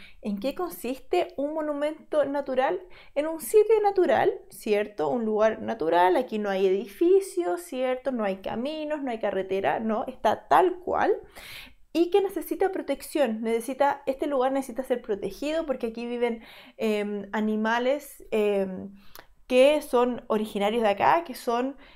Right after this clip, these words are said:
nativos de esta zona, o sea que, eh, son, eh, durante muchos años han crecido en este lugar,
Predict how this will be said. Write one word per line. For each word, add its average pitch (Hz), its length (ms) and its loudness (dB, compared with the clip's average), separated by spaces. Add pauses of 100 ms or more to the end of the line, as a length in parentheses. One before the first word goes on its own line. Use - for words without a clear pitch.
(120)
nativos 214 580 0
de 285 60 -2
esta 269 240 -6
zona, 233 380 -4
o 254 40 -8
sea 220 220 -8
que, 196 420 -4 (420)
eh, 202 140 0
son, 220 480 -2 (300)
eh, 202 480 -2
durante 220 320 2
muchos 247 360 -6
años 311 400 0
han 247 180 -4
crecido 302 420 -4
en 311 60 -6
este - 180 -10
lugar, 233 360 -2